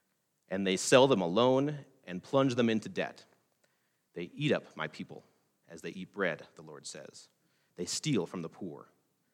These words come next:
How can you do that? How can you do that and feel like it's okay? You won't be judged. Or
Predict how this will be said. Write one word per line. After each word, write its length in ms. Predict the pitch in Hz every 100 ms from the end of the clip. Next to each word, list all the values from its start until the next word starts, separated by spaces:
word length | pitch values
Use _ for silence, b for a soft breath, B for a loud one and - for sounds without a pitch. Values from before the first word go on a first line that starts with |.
| _ _ _ _ -
How 120 | 131
can 160 | 127 143
you 100 | 127
do 220 | 135 127
that? 380 | - - - - _ _ - b b b b b _ _ _ _
How 100 | -
can 160 | 135 160
you 100 | 135
do 200 | 120 131
that 180 | 98 92
and 100 | 101
feel 280 | - 160 123
like 380 | 80 78 - - _ _ _
it's 180 | 135 127
okay? 440 | 143 147 185 - - _ _ _ _ -
You 160 | 107
won't 200 | 113 123
be 120 | 135 139
judged. 480 | 151 120 - - - _ _ _ _ _ _ _ _ _ _ _ _ _ _ _ _ _ _ _ _ _ _ _ _ _ -
Or 440 | 123 147 156 160